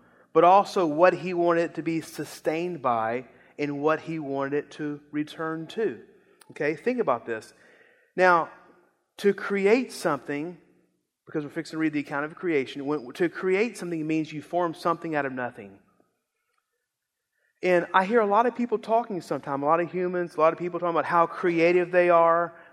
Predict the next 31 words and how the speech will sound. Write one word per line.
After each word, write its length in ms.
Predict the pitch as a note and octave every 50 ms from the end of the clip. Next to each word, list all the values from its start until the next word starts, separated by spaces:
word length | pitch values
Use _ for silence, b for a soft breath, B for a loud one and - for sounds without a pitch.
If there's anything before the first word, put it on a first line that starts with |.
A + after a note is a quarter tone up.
| B
They're 160 | - E3 E3 D#3
talking, 640 | - - F#3+ F3+ F3 F3 - F#3+ F3+ E3+ E3+ C#3
they're 100 | D#3 E3+
talking 340 | D#3 - F#3+ F#3 E3+ E3 F3
about 180 | E3 E3 D#3 C#3+
how, 420 | - F3+ F3 F3 E3+ E3+ D#3+ D#3 - B B B
how 320 | B F#3 F3+ E3+ E3+ E3+ E3
creative 880 | - - - F3+ E3+ D#3+ D#3+ E3 E3+ E3+ F3 E3 E3 - - - - -
people 400 | - F#3 F3 - E3 D#3+ D#3 D#3
are, 280 | D#3+ E3 E3 E3 E3
how 280 | D#3+ E3+ E3 E3 E3 E3
artistic. 540 | E3 D#3+ - - F3 D#3 - F#3 F3 E3 - B B B B B
But 180 | G3 G#3 F#3+
human 400 | - - - C4+ C#4+ C4 A#3 G#3+
beings, 320 | F#3 A3 A3 G#3+ G3+ E3 D#3
we 220 | D#3 D#3+ G#3 A#3
don't 220 | A#3+ A3+ G#3+ E3+ -
have 340 | - G3 G3 G3 F#3 F3
the 100 | F3 E3+
capacity 680 | - - F3 E3 - - F3 F3 F3 E3+ - - - D#3
to 100 | C#3+ C#3
create 420 | - - D#3 C#3+ C3+ B2 B2 -
something. 420 | - - A#2+ G#2+ - - G#2 G2+ G2 _ _ b b b b b b b b b
In 200 | F#3 G3+ G#3+ A3
this 220 | G#3+ G#3 G#3 -
room, 220 | G#3 G3 E3+ F3
you 140 | F#3+ G3+ G3
have 120 | F#3 E3 F3+
never 300 | F3 E3+ E3 D#3+ D#3+ D3+
created 480 | - - E3+ D#3+ D3+ D3 C#3 B2+ B2
anything. 520 | C3 C3 B2 A#2 - B2 G#2+ G2+ F#2+ F#2+